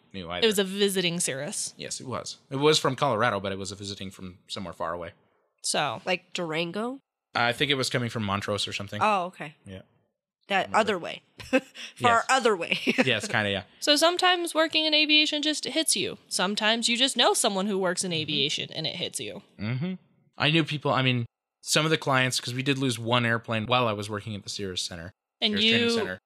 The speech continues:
Speaker 1: One airplane, and I was the one that launched that airplane. I knew the pilot well by this point.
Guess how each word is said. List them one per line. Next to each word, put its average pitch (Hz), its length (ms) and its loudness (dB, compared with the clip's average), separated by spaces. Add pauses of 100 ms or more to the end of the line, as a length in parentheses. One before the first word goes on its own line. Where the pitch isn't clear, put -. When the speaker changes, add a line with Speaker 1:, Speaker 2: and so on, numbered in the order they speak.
(280)
Speaker 1:
One 147 240 4
airplane, 135 320 2
and 120 120 2
I 156 180 2
was 170 160 2
the 143 60 -2
one 135 180 0
that 98 200 -6
launched 131 360 2
that 107 120 2
airplane. 98 320 -2
I 117 160 2
knew 139 460 -2
the 127 100 -8
pilot 117 540 0
well 87 500 -2
by 101 140 0
this 90 160 -4
point. 85 280 -10